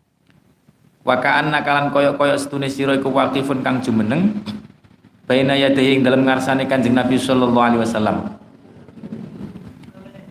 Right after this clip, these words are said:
Muwajahatan hale wong kang adep-adepan. Niki penak nek niki, bayangne kubure.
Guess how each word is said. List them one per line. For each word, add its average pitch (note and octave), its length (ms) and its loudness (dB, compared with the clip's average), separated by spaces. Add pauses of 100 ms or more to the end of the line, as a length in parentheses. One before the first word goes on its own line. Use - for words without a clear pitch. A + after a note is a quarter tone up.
Muwajahatan C#3 960 2
hale C3+ 320 0 (100)
wong C#3 240 -2
kang C3+ 240 -2
adep-adepan. B2 920 -4
Niki A#2+ 160 -8
penak B2 320 -2
nek G#2 80 -4
niki, G#2 240 -10
bayangne G#2 400 0
kubure. G#2+ 480 -4